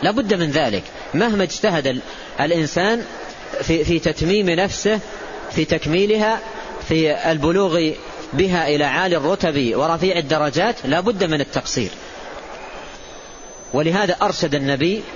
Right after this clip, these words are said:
عليه الصلاة والسلام إلى الاعتراف بالتقصير،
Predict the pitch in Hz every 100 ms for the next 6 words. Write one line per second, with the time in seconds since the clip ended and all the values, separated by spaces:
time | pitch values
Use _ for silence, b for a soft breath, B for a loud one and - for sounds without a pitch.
0 | - - 120 131 170 170 143 - 156 175
1 | 160 - - 143 202 226 202 220 202 156
2 | 170 196 185 123 127 135 - 135 101